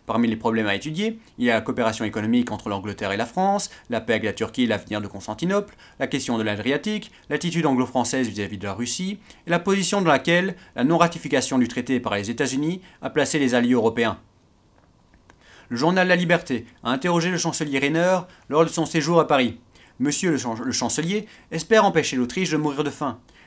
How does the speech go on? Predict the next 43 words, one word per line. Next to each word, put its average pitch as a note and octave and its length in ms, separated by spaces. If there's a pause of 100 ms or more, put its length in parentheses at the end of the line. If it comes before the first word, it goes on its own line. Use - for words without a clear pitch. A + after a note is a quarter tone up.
(120)
Il B2+ 60
n'y D3+ 40
a D3+ 40
plus F#3+ 160
aucun F#3 220
Heller F3+ 280
en E3+ 80
caisse, D#3 400 (240)
les A2+ 160
usines D#3+ 240
ne C#3+ 80
tournent A2 260
plus F3 380
et B2+ 60
les A#2+ 80
magasins C3 360
sont C3+ 160
vides. A2 420 (440)
En A#2+ 140
distribuant E3+ 440
cent D#3 200
grammes C#3+ 240
de C3 80
pain C3+ 320 (160)
et A#2+ 100
six C#3 160
grammes C3 180
de B2 60
graisse B2 260
par G#2+ 200
jour A#2 180
et G#2 60
par G2 160
personne, F#3 480 (320)
les F#3+ 140
vivres F#3+ 280
tiendront E3 380
jusqu'au D#3+ 240
vingt D3 200
et D#3 40
un D3 80
janvier. C3 420 (400)
Après, F3 480